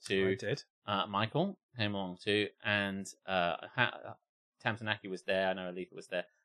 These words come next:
Speaker 1: It was, it was a good night. Um, and no, you know, it was fun to be involved in Alex's stuff. I did some of his stuff in that time I went to Edinburgh last year.
Speaker 2: Glad you enjoyed.
Speaker 1: <laughs> But yes, we brought a lot.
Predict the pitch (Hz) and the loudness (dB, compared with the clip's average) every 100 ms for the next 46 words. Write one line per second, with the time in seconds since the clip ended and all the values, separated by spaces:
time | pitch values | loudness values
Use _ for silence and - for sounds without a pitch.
0 | _ _ 170 180 190 180 - - 240 202 | _ _ 2 6 4 2 -6 0 2 4
1 | 202 180 214 120 - _ _ _ _ 117 | 4 4 2 0 -6 _ _ _ _ 2
2 | 117 113 110 107 107 113 120 82 113 95 | 4 4 0 -4 -6 0 0 0 -4 -2
3 | 90 104 - 104 - 95 90 85 87 80 | -2 -2 -2 -4 -2 -4 0 -2 -2 -10
4 | - - - 87 - 90 82 90 - 87 | -12 -16 -4 -4 0 -2 -2 -8 -10 -10
5 | 82 - 87 90 85 - _ _ _ - | -12 -6 -6 -6 -14 -18 _ _ _ -14
6 | - 92 87 - 95 85 82 80 - - | -4 -4 -4 -6 -6 -4 0 0 -2 -8
7 | 76 - _ _ _ 135 120 107 98 - | -10 -10 _ _ _ -2 -2 -6 -14 -18
8 | - _ _ _ 120 147 120 147 123 135 | -20 _ _ _ 0 2 2 2 0 -2
9 | - _ - 190 196 214 117 - - 151 | -6 _ 2 4 8 8 8 -2 -6 0
10 | 160 147 196 185 180 | 2 6 6 8 6